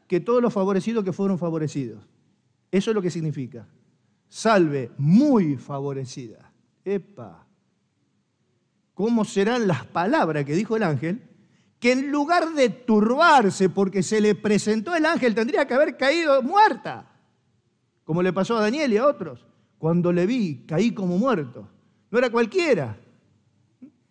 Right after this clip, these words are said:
No era cualquiera, era Gabriel, un arcángel, a cargo de los mensajes de Dios, Miguel otro, a cargo de los ejércitos celestiales de Dios.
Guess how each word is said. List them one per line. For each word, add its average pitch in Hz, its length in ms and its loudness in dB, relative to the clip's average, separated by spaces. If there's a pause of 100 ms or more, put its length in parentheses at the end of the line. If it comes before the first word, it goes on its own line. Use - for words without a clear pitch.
(300)
No 175 80 -2
era 220 120 0
cualquiera, 208 540 2
era 180 160 0
Gabriel, 196 500 0 (2500)
un 143 160 -6
arcángel, 147 840 -2 (2500)
a 131 160 -6
cargo 202 600 0
de 156 140 -4
los 156 140 0
mensajes 175 540 0
de 190 120 2
Dios, 277 360 -4 (440)
Miguel 185 340 2
otro, 196 540 0
a 156 120 -4
cargo 208 300 0
de 185 100 2
los 180 220 -2
ejércitos 175 960 -4
celestiales 160 600 -4
de 160 120 -4
Dios. 214 340 -8